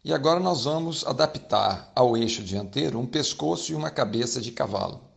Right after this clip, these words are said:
Se eu faço um movimento de, com o eixo dianteiro, por exemplo, de vinte graus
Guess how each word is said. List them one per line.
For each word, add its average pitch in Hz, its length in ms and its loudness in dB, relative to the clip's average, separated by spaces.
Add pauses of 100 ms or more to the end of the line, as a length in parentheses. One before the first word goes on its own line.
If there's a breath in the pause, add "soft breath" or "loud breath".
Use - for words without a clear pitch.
(960 soft breath)
Se - 260 2
eu 185 160 4
faço 147 520 2
um 117 100 0
movimento 117 920 0 (520 soft breath)
de, 104 560 -6
com 156 240 4
o 143 40 2
eixo 156 240 0
dianteiro, 113 720 -6 (220)
por 104 160 -6
exemplo, 101 640 -6
de 98 420 -8
vinte 151 380 0
graus - 680 0